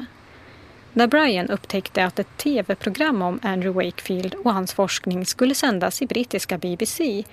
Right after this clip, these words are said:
och att det T V-programmet hade finansierats av vaccinmotståndare i U S A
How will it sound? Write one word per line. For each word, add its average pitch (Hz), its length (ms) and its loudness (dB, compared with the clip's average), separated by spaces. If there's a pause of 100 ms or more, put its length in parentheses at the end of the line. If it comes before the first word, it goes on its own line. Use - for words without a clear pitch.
(400)
och 226 80 4
att 226 100 -2
det 247 340 2
T 254 200 2
V-programmet 185 640 0
hade 233 260 0
finansierats 214 880 0
av 185 140 4
vaccinmotståndare 190 1200 0
i 185 160 -2
U 202 120 0
S - 200 0
A 208 240 2